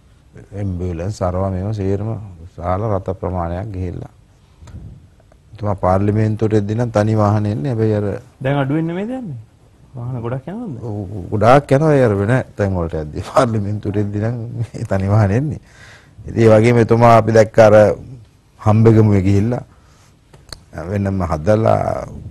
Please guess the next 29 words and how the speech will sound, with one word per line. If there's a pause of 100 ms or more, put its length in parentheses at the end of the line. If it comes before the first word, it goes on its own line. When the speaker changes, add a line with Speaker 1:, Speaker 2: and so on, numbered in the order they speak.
(580)
Speaker 1:
කියන
රංගපෑමක්
නේ
මේක (240)
තියෙන්නේ. (480)
එතුමා (300)
මම
කියන්නේ
නැහැ
එතුමා
ගමට
නොයා
ඉන්න
ඕන. (100)
ගමට
ගියට
කමන්නේ.
සමහර
කෙනෙක්
ගම්
සේට්ටම
යන්න
බෑ
මොකද්ද
කියලා.
එහෙම
නෙමෙයි. (460)
ගමකට
ගියාම